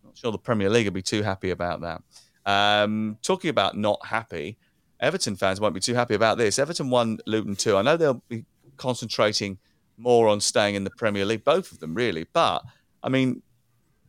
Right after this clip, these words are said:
I do feel like Everton have just gone into a little bit of a tough period here where form has really dipped. And although they're in a relatively strong position, they think they might get a couple of points back or whatever, and they've put some points on the board, they're certainly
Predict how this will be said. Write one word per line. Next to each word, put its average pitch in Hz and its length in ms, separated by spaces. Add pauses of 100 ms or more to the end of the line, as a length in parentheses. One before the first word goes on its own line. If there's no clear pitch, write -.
(240)
I 143 80
do 262 260
feel 233 260
like - 160
Everton 175 240
have 110 80
just 135 220
gone 175 220
into 147 260
a - 20
little 202 340
bit 190 160
of 127 120
a 147 60
tough - 520
period 131 460
here 90 240
where 101 180
form 160 400
has 117 160
really 139 560 (140)
dipped. - 360 (400)
And 139 360
although 180 340
they're 160 340 (200)
in 180 160
a 143 160 (320)
relatively 131 720
strong 139 540
position, 131 560
they 113 120
think 127 240
they 113 80
might 117 220
get 107 100
a - 120
couple - 200
of - 80
points 113 280
back 120 300
or 95 40
whatever, 117 420 (300)
and 113 100
they've - 260
put 151 200
some 131 160
points 123 240
on 120 40
the 113 80
board, 120 220
they're 110 80
certainly 127 460